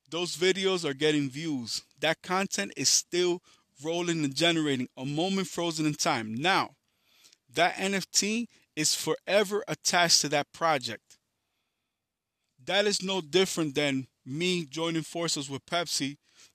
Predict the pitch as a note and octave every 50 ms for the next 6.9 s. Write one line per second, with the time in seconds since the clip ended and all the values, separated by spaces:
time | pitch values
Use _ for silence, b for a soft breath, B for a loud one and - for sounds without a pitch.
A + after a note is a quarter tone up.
0 | b - - D3 C3+ D3+ D#3+ D#3+ D3 - - - D#3+ D#3+ D#3+ D#3 D#3 D#3 D3+ C#3+
1 | - - D3 C3+ - - - D#3 D#3 D3 - - C#3+ C3 C3 C3 C3 B2+ A#2+ D#3+
2 | F3 E3 C#3 A#2 A2+ G#2+ b b b b b _ - B2+ A#2+ - - C3 C3 B2+
3 | A2+ A2 D3+ E3 F3+ F#3+ - - - F#3+ F#3+ F#3 - - F3 E3+ E3 D3 C3+ D3+
4 | D#3 - - D3+ D#3 D3 D3 - C#3 - - D3+ C#3+ C3+ - - - A#2+ A#2+ B
5 | B B B B B B B B B B B B B B B _ _ C3 C#3 D#3
6 | F3 F#3 F#3+ F#3+ F3 E3 - - E3 E3+ E3 D#3+ - D#3+ D3 C#3 C3+